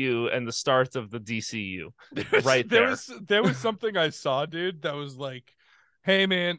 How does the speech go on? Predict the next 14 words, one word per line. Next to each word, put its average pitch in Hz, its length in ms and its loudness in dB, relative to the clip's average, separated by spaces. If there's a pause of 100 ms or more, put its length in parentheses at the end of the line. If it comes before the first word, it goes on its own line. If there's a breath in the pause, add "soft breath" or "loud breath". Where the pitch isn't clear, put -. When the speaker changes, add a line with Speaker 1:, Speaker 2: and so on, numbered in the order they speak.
Speaker 2:
so 180 480 0
here's 247 300 -2
what 208 80 -2
I 175 160 0
think's 147 300 -6
happening, 123 460 -4
is 139 100 -8
that 151 160 -2
The 160 100 0
Rock 139 560 6
is 147 140 0
playing 156 400 0
politics 151 920 4 (340 loud breath)
with 120 380 0